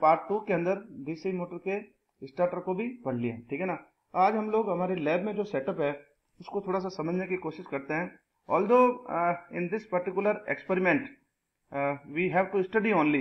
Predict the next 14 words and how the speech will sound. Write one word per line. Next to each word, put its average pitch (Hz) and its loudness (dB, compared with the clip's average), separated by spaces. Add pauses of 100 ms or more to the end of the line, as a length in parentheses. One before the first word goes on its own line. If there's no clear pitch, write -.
(140)
there 170 0
is 170 -6
no 202 0
experimental 202 0
part 170 6
is 180 -4
mentioned, 139 0 (480)
but 220 6 (500)
in 180 -2
order 185 4
to 208 2
enhance 185 2
our 185 0
knowledge, 156 4